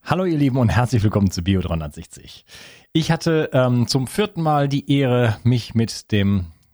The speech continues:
Arzt und Burnout-Spezialisten Christian Burkhardt zu unterhalten. Und wir wollen in dieser Episode mal den Vitamin-D-Stoffwechsel, ähm, anschauen und uns auch,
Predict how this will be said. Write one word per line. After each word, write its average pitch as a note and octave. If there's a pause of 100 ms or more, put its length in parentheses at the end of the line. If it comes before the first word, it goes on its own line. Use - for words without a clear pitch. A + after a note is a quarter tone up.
(200)
Arzt -
und F2
Burnout-Spezialisten G2
Christian D#2+ (300)
Burkhardt C3
zu A2+
unterhalten. F#2 (380)
Und G2
wir B2+
wollen D3
in B2+
dieser B2+
Episode A2+
mal G2+
den F2+
Vitamin-D-Stoffwechsel, G#2 (480)
ähm, F2 (360)
anschauen A2
und G2+
uns G2+
auch, G#2